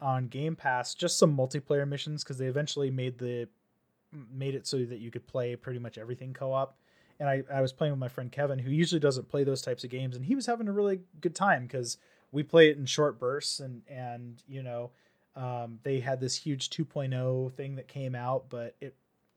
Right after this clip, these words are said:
I, I just, I don't know. I don't, I think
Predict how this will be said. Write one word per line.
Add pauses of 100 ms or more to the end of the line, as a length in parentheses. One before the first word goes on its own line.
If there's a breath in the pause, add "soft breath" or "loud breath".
(240)
I,
I
just,
I
don't
know.
I
don't, (440 soft breath)
I
think